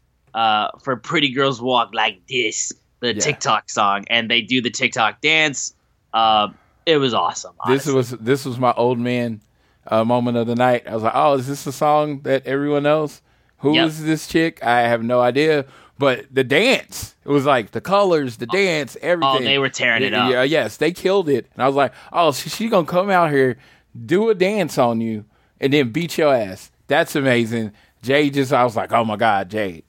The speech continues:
Speaker 2: And I was like, yeah, I thought that was cool.
Speaker 1: Yeah. And the, and the, Taya looked good. Honestly, I thought this match was, was good. Um, it looked like she immediately was trying to get the road to Valhalla before Jade got out of the way.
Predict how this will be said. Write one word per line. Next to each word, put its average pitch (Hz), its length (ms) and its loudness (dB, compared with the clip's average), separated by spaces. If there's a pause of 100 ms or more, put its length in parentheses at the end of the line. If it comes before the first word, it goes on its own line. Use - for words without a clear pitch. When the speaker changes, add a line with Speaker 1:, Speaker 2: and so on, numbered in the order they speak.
Speaker 2:
And 101 160 -10
I 101 140 -4
was 104 100 -8
like, 95 220 -6
yeah, 117 240 0 (100)
I 98 100 -6
thought 101 180 0
that 101 120 -2
was 95 120 -12
cool. 101 100 -6
Speaker 1:
Yeah. 92 160 0 (340)
And 160 260 -2
the, 165 140 2
and 160 220 0
the, 147 300 0 (180)
Taya 196 380 0
looked 196 240 -2
good. 170 300 0
Honestly, 139 500 -2
I 127 80 2
thought 131 180 -2
this 131 160 -10
match 127 240 -2
was, 98 160 -14 (100)
was 117 220 -10
good. 127 460 0 (400)
Um, 104 420 2
it 117 100 -8
looked 120 200 -4
like 127 160 0
she 120 180 -4
immediately 139 500 -2
was 127 120 -4
trying 135 160 -2
to 123 80 -2
get 110 180 -6
the 123 80 -8
road 113 220 -2
to 107 80 -6
Valhalla 110 520 0
before 110 280 -8
Jade 107 240 -8
got 107 120 0
out 104 140 2
of 101 60 -6
the 101 60 -10
way. 101 320 -4